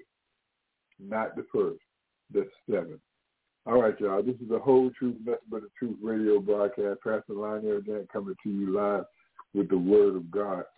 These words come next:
And we are in the fifty-third chapter of the book of Isaiah. And we, we come across the part where, where he was bruised for our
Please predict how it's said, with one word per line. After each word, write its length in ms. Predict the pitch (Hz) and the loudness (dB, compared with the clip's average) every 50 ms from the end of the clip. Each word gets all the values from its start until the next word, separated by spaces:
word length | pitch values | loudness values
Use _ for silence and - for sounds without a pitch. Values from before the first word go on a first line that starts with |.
| _ _ | _ _
And 160 | - 123 120 127 | -6 -4 0 4
we 140 | 151 180 180 | 4 4 4
are 200 | 165 147 143 143 | 4 4 2 0
in 120 | 143 135 | 0 0
the 200 | 131 127 117 - - _ _ _ _ _ _ _ _ _ | 0 0 0 -2 -8 _ _ _ _ _ _ _ _ _
fifty-third 580 | - 147 135 139 135 135 143 131 131 131 127 131 - | -4 -2 -2 -2 0 2 2 4 4 2 0 -2 -2
chapter 360 | 135 123 123 123 - - 113 | -2 -2 -2 -4 -4 -6 -6
of 60 | 107 | -6
the 60 | 107 | -6
book 260 | 101 104 120 120 117 | -4 -2 -2 -2 -2
of 120 | 120 107 104 | -4 -4 -4
Isaiah. 600 | 104 110 110 110 101 92 101 107 110 113 113 113 - _ _ _ - - - - - _ _ _ _ _ _ _ _ _ _ _ _ _ _ _ _ _ - - | -4 -4 -4 -4 -2 0 0 2 2 0 -2 -4 -10 _ _ _ -20 -18 -18 -18 -20 _ _ _ _ _ _ _ _ _ _ _ _ _ _ _ _ _ -12 -8
And 220 | 185 185 107 104 | -8 -8 -4 -2
we, 260 | 120 120 113 107 92 82 - - _ - 101 | 0 0 0 -2 -4 -8 -12 -18 _ -8 -2
we 220 | 104 120 117 113 - - | 0 0 0 0 2 2
come 180 | 131 123 123 | 2 2 2
across 360 | 113 - - 131 123 127 120 - | 0 2 4 4 4 4 2 -4
the 100 | 104 - - | -10 -6 0
part 300 | - 117 117 117 110 - - - _ _ _ _ _ | 2 4 4 4 2 0 -2 -8 _ _ _ _ _
where, 240 | - 107 107 104 98 | 4 6 6 6 6
where 280 | 92 98 107 104 101 | 4 4 4 4 4
he 80 | 120 123 | 4 0
was 180 | 117 107 98 82 82 82 - | 0 -2 -4 -4 -8 -12 -8
bruised 400 | 117 120 113 127 139 139 135 127 - - | -2 2 6 6 6 6 6 4 0 -4
for 140 | 120 110 | -4 -2
our 320 | 110 113 113 110 110 104 | 0 2 2 2 2 0